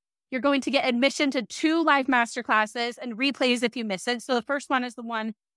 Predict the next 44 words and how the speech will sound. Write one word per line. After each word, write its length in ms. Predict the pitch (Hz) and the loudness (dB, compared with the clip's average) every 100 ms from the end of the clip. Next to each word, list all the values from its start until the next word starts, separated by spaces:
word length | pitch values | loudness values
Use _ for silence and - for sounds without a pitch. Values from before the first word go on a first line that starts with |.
| _ _ | _ _
well, 120 | 311 | 2
actually, 280 | 339 - 349 | 2 4 2
they're 180 | 302 277 | 2 2
kind 200 | 359 349 | 2 4
of 80 | 311 | 4
in 80 | |
a 80 | 285 | 4
different 300 | 226 226 240 | 2 0 -2
order. 320 | 196 214 240 262 | -2 -4 -2 0
I 100 | 254 | 2
wanted 340 | 277 330 311 | 4 4 2
to 100 | 277 | -2
do, 320 | 285 269 254 233 _ _ _ _ - | -10 -10 -12 -18 _ _ _ _ 2
I, 260 | 269 277 - _ | 2 2 -2 _
we 120 | 277 | 0
ended 220 | 302 320 320 | 2 6 4
up 100 | 254 | 4
doing 160 | 302 | 0
the 100 | 262 | -2
resources 680 | 202 240 - 269 269 285 254 | -2 -4 -4 -4 -4 -6 -4
one 180 | 254 226 - - | -2 -2 -4 -6
first 440 | 240 185 196 - | -6 -4 -8 -6
because 300 | - 233 233 | -4 0 0
we 60 | 226 | -2
realized, 340 | 220 214 214 - | -4 -4 -6 -6
"Oh, 60 | |
you're 140 | 233 208 | -6 -2
probably 200 | 262 285 | -2 0
gonna 100 | 269 | 2
wanna 160 | 220 | 0
start 240 | 208 214 185 | -2 -8 -10
using 460 | 208 202 202 160 | -14 -18 -18 -18
them," 220 | 131 131 135 | -14 -12 -8
right? 300 | 190 208 - _ _ _ | -6 -6 -8 _ _ _
So 180 | - 294 | -10 2
on 140 | 262 277 | 4 6
November 360 | 262 294 359 - - | 4 4 2 0 2
thirtieth, 600 | 294 302 233 196 233 320 - | 4 4 2 2 2 0 0
that 160 | 262 | 2
is 240 | 240 233 220 | 2 0 -2
only 240 | 240 226 208 | -4 -6 -2
fifteen 440 | 294 - 339 302 | -4 0 2 2
days 340 | 269 233 233 - | 2 0 -2 -6
from, 320 | 226 214 190 | -6 -6 -10